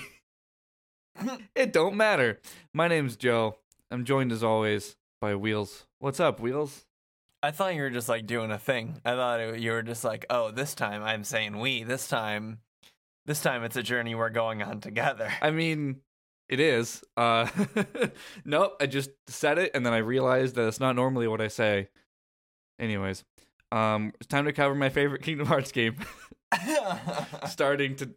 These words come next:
Speaker 1: yesterday. <laughs>
Speaker 2: So, oh, so you, you, you had a, you had a fun time watching, uh,
Speaker 1: Mm-hmm.
Speaker 2: the Recoded movie.
Speaker 1: I had a wonderful time.
Speaker 2: I had a good time watching it on two times speed, <laughs> which is what I did.
Speaker 1: Yeah, how was that?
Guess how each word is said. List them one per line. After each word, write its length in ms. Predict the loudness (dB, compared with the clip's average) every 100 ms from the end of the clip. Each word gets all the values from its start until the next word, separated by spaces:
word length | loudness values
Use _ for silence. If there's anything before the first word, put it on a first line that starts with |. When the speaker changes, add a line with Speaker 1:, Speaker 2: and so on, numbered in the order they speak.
| -2
Speaker 1:
yesterday. 640 | 2 2 0 0 2 0 -4 _ -14
<laughs> 60 | -12 -12 -12 -10 -10 -12 _ -10
Speaker 2:
So, 80 | -8 -4 -2
oh, 200 | -2 -2
so 120 | -4
you, 180 | -2 -2
you, 280 | -2 -2 -2
you 160 | -2 -2
had 180 | 0
a, 140 | -2 -4
you 140 | -2
had 140 | -2 -2
a 40 |
fun 220 | -2 -4
time 320 | -2 -4 -2 -2
watching, 560 | -4 -4 -8 -10 -16 -14 -4
uh, 280 | 0 0 -2
Speaker 1:
Mm-hmm. 100 | -4
Speaker 2:
the 80 |
Recoded 580 | -6 -10 -6 -6 -6 -8
movie. 360 | -14 -14 -14 -6
Speaker 1:
I 180 | 0 2
had 360 | 4 2 2 -2 -2
a 120 | 0
wonderful 500 | 0 0 -2 -6 -8
time. 440 | -10 -10 -10 -10 -14 _ _ _
Speaker 2:
I 120 | -2
had 120 | 0
a 60 | -2
good 180 | -4 -4
time 240 | -4 -2
watching 380 | -2 -2 -2 -2
it 100 | -2
on 180 | -2 -4
two 200 | -6 -4
times 360 | -2 -4 -4
speed, 460 | -8 -4 -4 -2 -4
<laughs> 100 | -4
which 240 | -6 -4
is 320 | -2 -2 -4 -4
what 200 | -4 -2
I 100 | -6
did. 520 | -4 -4 -4 -6 -14 -8
Speaker 1:
Yeah, 200 | 0 2
how 140 | 2 -2
was 160 | -2
that? 340 | -4 -2 -4